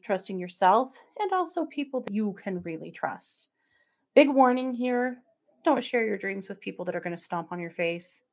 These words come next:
Don't. And you know who they are, and they can be some of the people that are the closest to you. But don't. If you've got a dream, if you've got an idea,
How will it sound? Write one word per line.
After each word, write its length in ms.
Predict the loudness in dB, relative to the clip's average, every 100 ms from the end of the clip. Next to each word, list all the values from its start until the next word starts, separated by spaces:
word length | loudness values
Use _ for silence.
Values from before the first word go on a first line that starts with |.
| _ 2
Don't. 420 | 2 2 -4 -18 _ _ _ _ _ _
And 80 | 8
you 80 | 10
know 260 | 10 8
who 140 | 4 2
they 180 | 2
are, 220 | 4 2 2
and 120 | 2
they 100 | 2
can 220 | 2 0
be 240 | 0 -4 -4
some 180 | -4
of 40 | -4
the 60 |
people 300 | -4 -4 -4
that 120 | -8 -6
are 120 | -6
the 100 | -6
closest 520 | -2 -2 -2 -10 -8
to 180 | -2 0
you. 320 | 0 -2 -2 -12 _ _ _ _ 0
But 180 | 0 -4 -2
don't. 500 | 2 2 0 -2 -14 -20 _ _
If 160 | -4 2
you've 160 | 2
got 200 | 6 6
a 40 | 6
dream, 300 | 0 0 2
if 160 | -2
you've 140 | -8 0
got 160 | 0
an 100 | 2
idea, 460 | 0 0 0 0 0